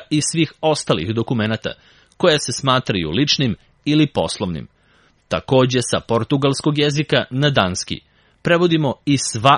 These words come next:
ona dokumenta koja se predaju nadležnim službama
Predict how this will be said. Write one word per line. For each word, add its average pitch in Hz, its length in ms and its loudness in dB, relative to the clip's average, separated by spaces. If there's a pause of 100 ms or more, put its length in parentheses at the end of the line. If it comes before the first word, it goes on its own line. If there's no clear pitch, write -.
ona 113 260 2
dokumenta 107 680 -2
koja 101 240 0
se - 240 -4
predaju 98 480 0
nadležnim 139 680 0
službama 139 600 0